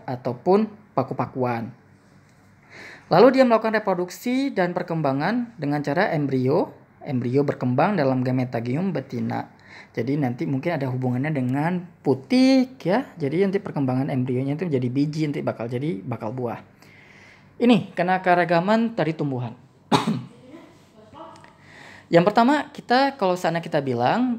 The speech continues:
eh, keanekaragaman tumbuhan, tumbuhan itu dibagi dua, ada yang berpembuluh dan tidak berpembuluh. Yang berpembuluh itu nanti ada bryophyta,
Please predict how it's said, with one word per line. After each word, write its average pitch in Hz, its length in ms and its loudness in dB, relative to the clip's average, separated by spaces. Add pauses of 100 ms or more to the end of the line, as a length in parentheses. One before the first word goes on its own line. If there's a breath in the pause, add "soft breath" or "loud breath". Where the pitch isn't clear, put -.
eh, 160 320 6
keanekaragaman 139 720 0
tumbuhan, 139 320 -4
tumbuhan 190 240 0
itu 226 80 0
dibagi 196 320 2
dua, 156 400 2
ada 147 240 -2
yang 151 400 2
berpembuluh 156 560 0
dan 202 160 2
tidak 180 320 0
berpembuluh. 131 480 0 (560 loud breath)
Yang 175 160 4
berpembuluh 196 640 4
itu 180 240 -4
nanti 170 400 -4
ada 139 560 -4 (160)
bryophyta, 143 800 -2